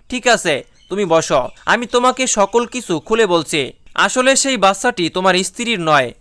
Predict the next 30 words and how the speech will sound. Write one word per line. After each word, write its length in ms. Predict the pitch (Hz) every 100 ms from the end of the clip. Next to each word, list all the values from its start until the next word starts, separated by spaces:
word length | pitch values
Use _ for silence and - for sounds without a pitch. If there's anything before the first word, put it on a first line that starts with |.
| _ -
আমি 220 | 151 180
বলতে 320 | 151 147 185
লাগলাম, 360 | 160 151 185 160
"মা, 360 | 165 170 135 - - -
আমি 260 | 175 185
এতটাও 420 | 180 247 254 226
বোকা 300 | 175 202 214
নয়, 260 | 170 143 123 - _
আপনারা 520 | - 151 185 196 208 180
যা 140 | 160
আমাকে 380 | 165 202 185 151
মনে 240 | 156 214
করছেন। 540 | 175 156 - 143 120 - _ _
আপনি 320 | 175 202 247
বলবেন 400 | 233 240 233 240
সে 220 | 220 226 180
বাঘ 360 | 185 185 -
আর 120 | 160
আমি 180 | 175 208
মনে 260 | 180 180 214
করে 220 | 233 233
নিব?" 360 | 240 226 165 - _ _ -
মা 180 | 151 202
বলতে 320 | 156 151 190
লাগলেন, 400 | 190 190 196 156
"বাবা, 380 | 151 180 143 - _
এখন 360 | 170 196 247 240
যে 120 | 240
মহিলাটি 480 | 214 196 208 233 208
এসেছিল 540 | 175 214 240 226 175